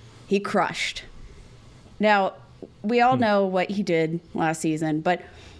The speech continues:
Speaker 1: uh, I, I wanna know, what do you think about his second year? Do you think he can sustain the production that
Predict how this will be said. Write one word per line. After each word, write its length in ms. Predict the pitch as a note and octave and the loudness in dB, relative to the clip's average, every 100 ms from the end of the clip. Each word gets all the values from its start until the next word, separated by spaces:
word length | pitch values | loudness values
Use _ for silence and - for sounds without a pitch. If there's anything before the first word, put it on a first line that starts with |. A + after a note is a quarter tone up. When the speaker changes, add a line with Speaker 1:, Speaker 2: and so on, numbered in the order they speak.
| - - - | -20 -18 -6
Speaker 1:
uh, 300 | F3 E3+ D#3+ - | 0 0 0 2
I, 180 | F#3+ - | 0 2
I 60 | G#3 | 0
wanna 260 | G#3+ A3+ | 2 0
know, 160 | A#3 A3 | 2 2
what 240 | G3+ G3+ | 2 0
do 60 | G#3+ | 0
you 120 | A#3 | -2
think 360 | A#3 G#3 G3 G3 | -2 0 0 0
about 380 | G3 F3 E3 E3 | -2 0 2 0
his 260 | - G3 F#3 | -2 -4 -2
second 580 | - - B3+ C#4 A3+ | -4 -2 -2 -2 -4
year? 280 | - D3+ D3 | -2 -2 -2
Do 140 | D3+ F3+ | -2 0
you 160 | G3+ | 0
think 240 | G#3 F3+ F3 | 0 -2 -2
he 100 | F#3 | -4
can 260 | F#3+ F3+ | -2 -2
sustain 800 | - F#3+ - - F3+ F3+ F#3 F#3 - E3+ | -2 -4 -4 -2 2 2 2 -2 -4 -6
the 100 | E3+ | -6
production 840 | - F3 F3+ F#3 - D#3 C#3+ E3 - - - - - | -4 -2 -2 -2 -4 -2 -2 -4 -6 -20 -20 -14 -2
that 280 | E3+ D#3+ | 0 0